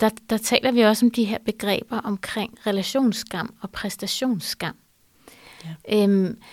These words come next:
Speaker 1: hvor at man kan sige, præstationsskam, den opstår, når der er nogle ting, som vi oplever, og det kan vi ikke rigtig finde ud af.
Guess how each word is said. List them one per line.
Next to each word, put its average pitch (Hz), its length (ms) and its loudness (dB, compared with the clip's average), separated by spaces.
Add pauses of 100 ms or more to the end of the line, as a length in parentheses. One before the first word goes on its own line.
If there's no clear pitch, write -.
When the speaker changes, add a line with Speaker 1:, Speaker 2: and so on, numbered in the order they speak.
(160)
Speaker 1:
hvor 202 300 6
at 196 100 2
man 202 180 4
kan 196 100 -2
sige, 208 300 0 (120)
præstationsskam, 196 1080 2
den 202 200 0
opstår, - 600 0
når 185 160 0
der 180 80 0
er 175 60 2
nogle 180 240 0
ting, 226 320 -2
som 202 300 0
vi 185 240 0 (180)
oplever, 190 420 2
og 190 100 0
det 202 120 0
kan 190 140 -10
vi 214 40 0
ikke 202 140 -4 (180)
rigtig 190 260 -4
finde 202 300 -2
ud 233 120 0
af. - 300 -4